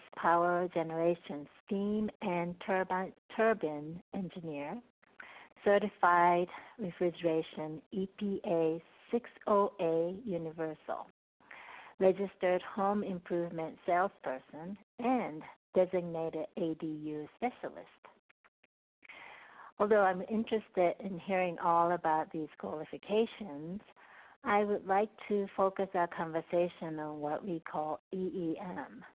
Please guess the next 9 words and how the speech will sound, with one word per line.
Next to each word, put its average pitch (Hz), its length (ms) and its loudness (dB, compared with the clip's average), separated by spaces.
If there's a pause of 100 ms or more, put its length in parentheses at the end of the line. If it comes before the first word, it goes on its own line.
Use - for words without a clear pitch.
(680)
E 208 60 2
E 208 360 4
M 185 380 0 (100)
stands 170 400 -2
for 151 200 0
Energy 185 420 -2
Efficient 170 560 -6
Mortgage, 156 420 -4 (540)
which 175 220 -4